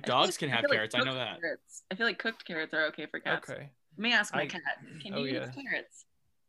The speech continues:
Speaker 3: Yes.
Speaker 2: Did you say, "Can you use carrots"?
Speaker 1: She just, she just took a step
Speaker 3: Nom,
Speaker 1: towards me and
Speaker 3: nom,
Speaker 1: looked at me
Speaker 3: nom.
Speaker 1: weird, so I'm guessing it's a maybe.
Speaker 2: Yes, that's a hard
Speaker 3: So my
Speaker 2: yes.
Speaker 3: app was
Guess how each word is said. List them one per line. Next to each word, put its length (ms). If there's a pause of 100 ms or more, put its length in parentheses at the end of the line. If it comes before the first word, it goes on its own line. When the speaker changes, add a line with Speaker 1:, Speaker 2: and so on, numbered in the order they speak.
(960)
Speaker 3:
Yes. 180
Speaker 2:
Did 100
you 80
say, 140
"Can 160
you 80
use 300
carrots"? 480 (380)
Speaker 1:
She 140
just, 200 (180)
she 160
just 180
took 160
a 60
step 200
Speaker 3:
Nom, 80
Speaker 1:
towards 200
me 140
and 100
Speaker 3:
nom, 80
Speaker 1:
looked 100
at 60
me 80
Speaker 3:
nom. 80
Speaker 1:
weird, 240
so 280
I'm 200
guessing 300
it's 160
a 180 (160)
maybe. 320
Speaker 2:
Yes, 380
that's 180
a 20
hard 160
Speaker 3:
So 160
my 180
Speaker 2:
yes. 100
Speaker 3:
app 180
was 260